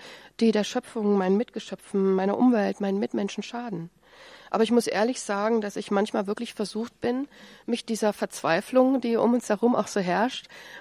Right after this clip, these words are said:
und wenn man eben sieht, was wir so mit der Welt und den Menschen anstellen, mich dieser Verzweiflung einfach hinzugeben, zu sagen, es hat ja doch alles keinen Sinn. Ja, am besten, ich wäre gar nicht da, weil dann würde ich den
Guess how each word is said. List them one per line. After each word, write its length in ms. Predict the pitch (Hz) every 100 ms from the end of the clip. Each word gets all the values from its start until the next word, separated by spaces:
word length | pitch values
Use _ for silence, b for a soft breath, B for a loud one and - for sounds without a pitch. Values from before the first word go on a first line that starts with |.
| B
und 160 | 208
wenn 100 | 202
man 160 | 208 208
eben 140 | 196
sieht, 240 | 185 214 -
was 160 | -
wir 80 | 208
so 80 | 202
mit 160 | 202
der 120 | 202 175
Welt 200 | 180 220
und 80 |
den 80 | 208
Menschen 260 | 190 190 -
anstellen, 480 | 202 - - 208 214 B B -
mich 120 | 220
dieser 240 | 233 233
Verzweiflung 520 | 214 220 - 214 233
einfach 260 | - 220 240
hinzugeben, 480 | 240 330 - 196 180
zu 140 | -
sagen, 180 | 185 202
es 100 | 196
hat 140 | 240
ja 60 | 240
doch 180 | 226 220
alles 260 | 196 185
keinen 240 | - 190 185
Sinn. 280 | 190 190 196 B B B -
Ja, 180 | 214
am 80 | -
besten, 260 | 196 220 -
ich 160 | 233
wäre 120 | 220 220
gar 140 | 220
nicht 220 | 233 -
da, 200 | - 226
weil 100 | 180
dann 140 | 185 185
würde 140 | 202
ich 100 | 208
den 220 | 208 202